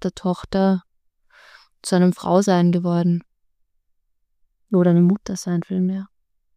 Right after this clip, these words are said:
Und das war ein großer Einschnitt. Es war Stress, es war Erwartungen. Du musst glücklich sein, weil du bist jetzt Mutter. Du musst dieses Kind lieben, für das ich nichts empfunden hab. Und das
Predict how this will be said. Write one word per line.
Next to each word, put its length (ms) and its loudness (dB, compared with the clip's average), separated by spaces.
Und 300 2
das 200 -6
war 220 2
ein 220 2
großer 420 -4
Einschnitt. 400 -2
Es 100 -16
war 120 4
Stress, 580 -4
es 160 -8
war 180 -2
Erwartungen. 840 2
Du 80 0
musst 320 4
glücklich 340 -4
sein, 360 -2
weil 100 -2
du 100 -10
bist 300 -8
jetzt 180 -12
Mutter. 480 0
Du 140 -4
musst 500 2
dieses 260 -4
Kind 300 0
lieben, 460 2
für 120 -12
das 180 -8
ich 200 -12
nichts 340 0
empfunden 540 0
hab. 200 -2
Und 260 4
das 460 -6